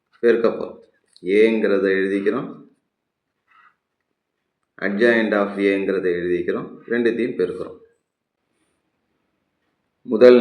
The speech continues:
நிறையால முதல் நிரல் எட்டு into மூணு இருபத்தி நாலு, மைனஸ் நாலு into அஞ்சு மைனஸ் இருபது.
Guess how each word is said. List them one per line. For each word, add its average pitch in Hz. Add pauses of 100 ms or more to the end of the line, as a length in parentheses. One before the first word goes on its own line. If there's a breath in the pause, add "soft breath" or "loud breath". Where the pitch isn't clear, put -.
நிறையால 104 (580)
முதல் 101
நிரல் 85 (800)
எட்டு 101 (180)
into 110 (160)
மூணு 107 (640)
இருபத்தி 107
நாலு, 76 (960)
மைனஸ் 123
நாலு 113 (180)
into 104
அஞ்சு 101 (960)
மைனஸ் 101
இருபது. 85